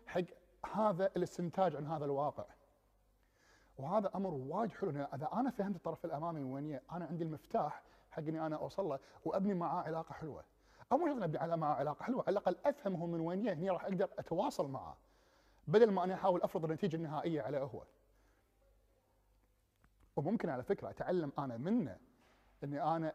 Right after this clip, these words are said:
أت-، أغير شيء بالواقع مالي أنا نتيجة شغلة تعلمتها منه هو. فقط من خلال حوار.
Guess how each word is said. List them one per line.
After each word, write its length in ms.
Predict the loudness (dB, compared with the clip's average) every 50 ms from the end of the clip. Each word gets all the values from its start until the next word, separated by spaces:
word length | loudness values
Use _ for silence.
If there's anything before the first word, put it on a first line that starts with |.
| -6 -12
أت-، 120 | -12 -12 -20 _ _ _ _ _
أغير 480 | -6 -4 2 6 6 6 8 8 6 4
شيء 200 | 4 2 0 0
بالواقع 420 | 0 2 4 4 4 4 2 -4
مالي 320 | -4 -2 -4 -4 -4 -6 -4
أنا 240 | -4 -4 -2 -2 -4
نتيجة 260 | -6 -4 -4 -4 -4
شغلة 260 | -4 -6 -2 -2 -2
تعلمتها 320 | -2 -2 -4 -4 -4 -4
منه 180 | -4 -4 -2 -2
هو. 280 | -2 -2 -2 -4 -10 -10 _ _ _ _ _ _ _ _ _ _ _ _ _ _ _ _ _ _ _ _ -20 _ _ _ _ _ _ _ _ _ _ -2
فقط 280 | 0 0 0 -6 -6 -8
من 80 | -8
خلال 240 | -4 -2 -4 -4 -2
حوار. 300 | -6 -10 -12 -12 -14